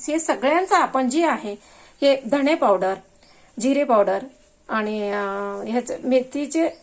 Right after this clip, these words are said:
अ, करून घेतलेलं आहे आपण जे पावडर, हे सगळ्यांचं. तर आपण हे सगळं साहित्य भाजून घेऊन मिक्सरवर बारीक करून घेतलेलं आहे. आणि हा बघा लसण, आपण हे लसण टाकून बनवणार आहे वेगळ्या पद्धतीचं लोणचं. ह्याला पण आपण,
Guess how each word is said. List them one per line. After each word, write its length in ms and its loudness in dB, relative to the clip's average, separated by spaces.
अ, 260 -6
करून 220 0
घेतलेलं 420 -4
आहे 260 -2
आपण 320 -6
जे 80 -4
पावडर, 500 -2
हे 100 -8
सगळ्यांचं. 580 -6
तर 100 6
आपण 360 2
हे 160 -4
सगळं 380 -4
साहित्य 440 -6
भाजून 460 2
घेऊन 260 4
मिक्सरवर 440 2
बारीक 360 0
करून 220 2
घेतलेलं 400 0
आहे. 240 0
आणि 220 0
हा 220 0
बघा 240 2
लसण, 400 0
आपण 300 2
हे 160 2
लसण 320 2
टाकून 360 0
बनवणार 460 0
आहे 140 -2
वेगळ्या 300 -2
पद्धतीचं 580 -2
लोणचं. 380 -2
ह्याला 220 4
पण 160 2
आपण, 340 0